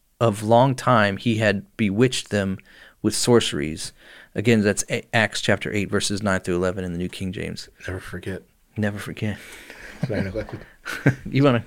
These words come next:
Speaker 1: you wanna pick
Speaker 2: Yeah.
Speaker 1: up?
Speaker 2: The scripture teaches that this Simon did not repent of his sins and become a Christian,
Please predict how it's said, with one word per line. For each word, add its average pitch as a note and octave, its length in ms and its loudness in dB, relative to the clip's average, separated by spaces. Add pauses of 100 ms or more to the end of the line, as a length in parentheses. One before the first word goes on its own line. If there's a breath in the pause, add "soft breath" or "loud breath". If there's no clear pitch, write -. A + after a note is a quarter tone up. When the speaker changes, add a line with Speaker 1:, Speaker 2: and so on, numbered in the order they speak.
(100)
Speaker 1:
you B2+ 120 4
wanna A#2 120 2
pick A#2+ 160 4
Speaker 2:
Yeah. G#2 120 8
Speaker 1:
up? - 80 -4 (420 loud breath)
Speaker 2:
The B2+ 80 0
scripture - 360 4
teaches A#2 460 2
that G#2+ 200 4
this C3 220 6
Simon A2+ 400 6
did G2 200 0
not A2+ 320 2
repent G#2 400 2
of G2 80 -2
his G2 180 0
sins G2 340 -2
and G2+ 160 -4
become F#2 280 -4
a F2+ 40 -4
Christian, F2+ 580 2